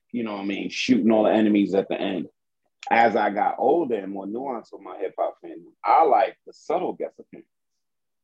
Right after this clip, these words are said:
The voice that I might not recognize, it pops in, does a hook, and, and disappears. So not so much, uh, quantity. It, it turned into more of a quality type thing.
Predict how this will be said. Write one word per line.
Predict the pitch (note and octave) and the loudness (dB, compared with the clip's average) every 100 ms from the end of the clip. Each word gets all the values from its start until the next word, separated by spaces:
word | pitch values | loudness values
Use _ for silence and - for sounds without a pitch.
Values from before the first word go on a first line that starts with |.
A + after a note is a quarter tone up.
| _ - | _ -6
The | G2+ | -6
voice | F#2 B2 B2 G#2+ - | 2 2 4 0 -4
that | A2 | -2
I | G2+ | 0
might | G#2 G2+ F2+ | -2 -8 -10
not | F#2+ E2+ | -12 -6
recognize, | A2+ - F#2+ F2 D2 C#2+ C#2+ _ _ _ _ _ | -6 -6 -10 -12 -10 -12 -14 _ _ _ _ _
it | - - | -8 2
pops | G#2+ - - | 2 2 -2
in, | G#2+ F#2+ E2+ D#2 _ _ _ - | -2 -2 -6 -10 _ _ _ -4
does | G2 | -2
a | F2+ | 0
hook, | F#2+ G2+ - | 2 0 0
and, | - - | -10 -10
and | D#2 D#2 | -10 -6
disappears. | G2 - - F#2+ - - _ _ _ - | -6 -4 0 2 2 -6 _ _ _ 0
So | F#2+ | 4
not | A2 A2 | 4 2
so | A#2 | 2
much, | G2+ F#2 - - _ - | 2 2 -2 -8 _ 0
uh, | D#2+ C2+ G1+ G1+ - _ _ _ _ _ _ | 2 2 0 -2 -8 _ _ _ _ _ _
quantity. | - B2 A2 F#2+ G2 - G#1+ - | 0 4 4 0 -6 -6 -6 -2
It, | F2+ - F2+ | -2 0 -2
it | |
turned | A2 G2 E2 | 0 0 0
into | D#2 F2+ | -2 0
more | F2 D#2 | 2 0
of | |
a | C#2 | -2
quality | - F#2 F2 D#2+ C#2+ C#2+ | 2 4 4 2 -4 -4
type | C#2+ - | -4 -4
thing. | - G1+ | -10 -12